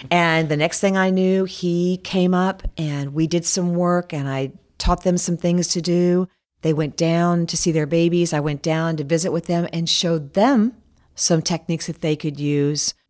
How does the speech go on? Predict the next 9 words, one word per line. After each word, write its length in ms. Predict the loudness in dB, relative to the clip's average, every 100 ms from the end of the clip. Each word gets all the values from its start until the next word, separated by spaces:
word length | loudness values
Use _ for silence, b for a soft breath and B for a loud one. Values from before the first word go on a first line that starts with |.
| -6
And 380 | -4 -2 -2 -2
the 120 | -2
mom, 480 | 0 2 2 2 0
I 80 |
think 260 | 0 -2 0
in 140 | -2
a 260 | 0 -2 -6 -8
conference, 640 | 0 0 0 -2 -4 -2
said, 460 | 0 2 0 -2